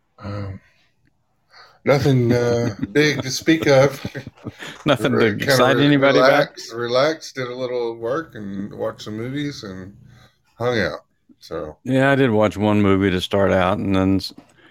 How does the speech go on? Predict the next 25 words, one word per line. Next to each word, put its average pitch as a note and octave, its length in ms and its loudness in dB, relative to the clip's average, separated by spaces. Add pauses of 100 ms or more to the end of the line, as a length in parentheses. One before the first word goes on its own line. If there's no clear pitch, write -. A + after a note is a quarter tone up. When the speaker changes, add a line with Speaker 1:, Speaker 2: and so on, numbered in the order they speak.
(260)
Speaker 2:
we G#2 120 0
kinda G2+ 280 0
got G2 160 2
into G2 200 4
the F2 60 0
thing. G2 300 0
Uh, G2+ 140 0
do G2+ 120 2
we A#2+ 160 4
wanna C#3 260 2
watch B2+ 220 0
another B2 360 2
one? B2+ 200 4
No, B2 260 4
if A2 100 -4
we A2+ 60 0
do, A2+ 280 2
we G2+ 100 4
won't, G#2+ 220 -2 (100)
won't G2+ 260 -2
get G2+ 200 0
anything G2 500 -2
done. F#2 380 2
So, F2+ 400 2
Speaker 1:
Yeah. G2+ 320 -2